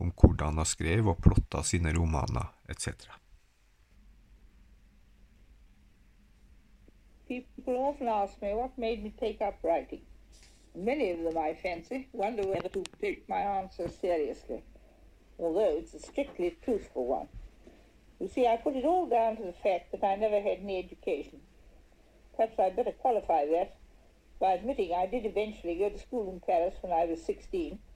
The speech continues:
Speaker 2: or thereabouts. But until then, apart from being taught a little arithmetic, I'd had no lessons to speak of at all. Although I was gloriously idle, in those days children had to do a good many things for themselves. They made their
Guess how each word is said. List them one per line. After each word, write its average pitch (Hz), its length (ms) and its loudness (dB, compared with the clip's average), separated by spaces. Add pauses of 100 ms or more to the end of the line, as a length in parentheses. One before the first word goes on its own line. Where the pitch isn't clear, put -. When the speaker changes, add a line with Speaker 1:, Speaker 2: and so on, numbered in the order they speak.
(320)
Speaker 2:
or 156 120 0
thereabouts. 160 580 2 (800)
But 202 100 -2
until 233 320 2
then, 185 220 2
apart 254 400 2
from 226 120 -8
being 196 220 -6
taught 208 300 2
a 214 40 0
little 240 260 2
arithmetic, 175 580 -4
I'd 175 180 2
had 226 240 0
no 240 180 2
lessons 160 540 -2
to - 80 -12
speak - 360 -10
of 156 200 2
at - 180 -10
all. 151 280 -2 (1040)
Although 294 280 4
I 226 140 4
was 185 140 -4 (100)
gloriously 196 600 2
idle, 139 480 0 (360)
in 185 100 -6
those 262 240 0
days 175 400 2
children 233 360 -4
had 240 220 0
to - 120 -20
do 190 200 0
a 233 80 -12
good 330 180 -2
many 269 240 0
things - 320 -6
for 127 140 -6
themselves. - 520 -2 (500)
They 175 100 -2
made 240 260 0
their 208 160 4